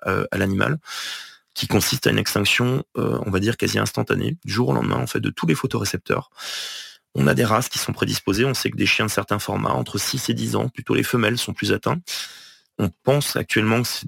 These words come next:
sont des pathologies à prédisposition dys immunitaire, euh, et l'O C T est vraiment très intéressante dans son diagnostic. Malheureusement, on n'a pas encore de positionnement au niveau thérapeutique et on ne sait toujours pas l'étiologie exacte de la pathologie.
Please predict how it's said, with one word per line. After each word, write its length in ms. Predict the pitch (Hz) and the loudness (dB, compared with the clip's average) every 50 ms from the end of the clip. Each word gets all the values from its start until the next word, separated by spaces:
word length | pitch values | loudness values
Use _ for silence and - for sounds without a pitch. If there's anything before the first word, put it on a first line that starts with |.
| - | -8
sont 200 | - - - 95 | -6 -4 -2 0
des 100 | - - | 0 0
pathologies 560 | - - - - 107 107 110 - 117 123 120 | 0 0 -2 0 0 2 2 2 2 2 0
à 20 | 113 | -2
prédisposition 760 | - - - 101 95 - - - 98 95 101 - - 104 101 | -2 -2 -4 -4 -4 -4 -2 -2 -2 -2 -2 -2 0 2 2
dys 200 | 95 107 107 107 | 2 2 2 2
immunitaire, 560 | 107 104 104 101 92 - - 113 - - 120 139 - _ - - | 2 4 4 2 2 2 2 2 0 0 -4 -8 -14 _ -10 -6
euh, 320 | - - 50 50 - - - - | -4 -4 -2 -2 -2 -4 -4 -2
et 60 | - | 0
l'O 140 | 98 101 110 | 2 2 2
C 160 | - - - | 2 0 -2
T 160 | - - - | 0 0 0
est 20 | 120 | 0
vraiment 240 | 107 107 110 107 104 | 2 0 0 -2 -2
très 240 | - - - 101 | -2 0 0 2
intéressante 640 | 107 104 101 - 104 101 - - 113 117 120 - - - | 2 0 0 0 -2 -2 0 0 -2 -2 -4 -6 -6 -4
dans 140 | 110 104 | -2 -2
son 160 | 101 - - 101 | 0 0 0 0
diagnostic. 560 | 101 101 101 98 98 - - - 151 - - - - - - - - - - _ _ _ - | 0 0 0 -2 -4 -2 -4 -4 -4 -6 -12 -18 -18 -18 -18 -18 -20 -20 -20 _ _ _ -2
Malheureusement, 440 | - - 107 110 107 110 110 110 123 | 2 4 4 4 4 2 2 2 2
on 60 | 131 | 2
n'a 140 | 123 117 - | 2 0 0
pas 120 | - - | 0 0
encore 240 | 113 110 - 123 120 | -2 0 2 2 2
de 80 | 117 117 | 0 0
positionnement 720 | - - 120 107 107 104 - - 117 113 113 120 120 - | -2 0 -2 0 0 -2 -2 0 0 0 0 0 0 0
au 80 | - - | 0 -2
niveau 180 | 107 104 110 | -2 -2 -2
thérapeutique 760 | - - 120 110 110 - - 104 - - - - - - - - _ - | -2 0 0 0 0 0 -2 -4 -2 -4 -8 -6 -6 -10 -10 -10 _ -6
et 80 | - | -4
on 60 | 101 | -2
ne 60 | 98 95 | -2 -2
sait 160 | - - 98 | -2 -4 -4
toujours 200 | - - 113 107 | -4 -4 -4 0
pas 120 | - 113 | 2 2
l'étiologie 440 | 104 98 - - 101 101 101 - - | 2 2 0 0 0 2 2 2 2
exacte 360 | 104 101 104 101 104 104 - _ | 2 2 2 0 -2 -2 -4 _
de 80 | - - | -4 -2
la 120 | - - | -2 -2
pathologie. 480 | - 98 - - - - - - - | -4 -4 -6 -6 -6 -6 -6 -6 -8